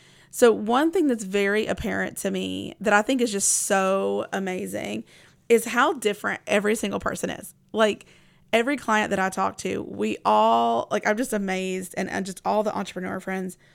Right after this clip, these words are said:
I'm just amazed at how just different everybody is and the things that you're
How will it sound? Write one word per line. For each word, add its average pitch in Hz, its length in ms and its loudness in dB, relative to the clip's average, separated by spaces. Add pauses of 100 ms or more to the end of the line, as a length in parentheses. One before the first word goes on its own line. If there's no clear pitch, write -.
(1300)
I'm 220 120 2
just 269 200 0
amazed 208 420 0
at 202 140 2
how 214 580 2
just 339 240 -2
different 349 400 2
everybody 196 440 0
is 196 240 -4
and 214 220 -2
the 214 120 2
things 240 380 0
that 220 120 0
you're 202 160 -2